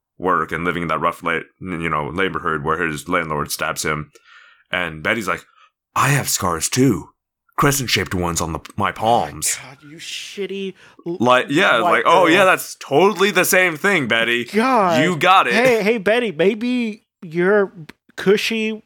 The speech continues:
Speaker 2: like, middle-class life doesn't map onto everyone's life.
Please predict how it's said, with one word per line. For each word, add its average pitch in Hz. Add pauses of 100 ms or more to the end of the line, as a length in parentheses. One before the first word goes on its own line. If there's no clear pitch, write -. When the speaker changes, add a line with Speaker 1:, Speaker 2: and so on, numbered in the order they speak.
(140)
Speaker 2:
like, 170
middle-class 170
life 160
doesn't 147
map 147
onto 143
everyone's 113
life. -